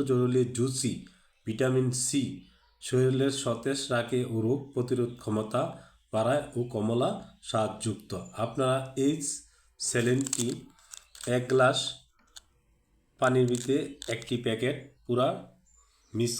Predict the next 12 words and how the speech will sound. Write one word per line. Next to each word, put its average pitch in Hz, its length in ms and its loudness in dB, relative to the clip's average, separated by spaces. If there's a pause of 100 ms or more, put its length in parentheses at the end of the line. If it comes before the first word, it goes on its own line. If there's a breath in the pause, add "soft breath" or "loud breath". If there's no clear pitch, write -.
করবেন। 92 280 -2 (180)
মিক্স 120 200 -2 (100)
করে 123 200 2 (560 loud breath)
লাড়া 113 240 4 (100)
দিয়ে 123 160 4 (440)
ইফতারির 117 480 -2
সময় 127 280 0 (360)
খেয়ে 113 280 2
নেবেন। 85 220 -4 (960)
খেলে 123 300 2 (280)
আপনার 120 300 0 (120)
শরীরের 113 380 0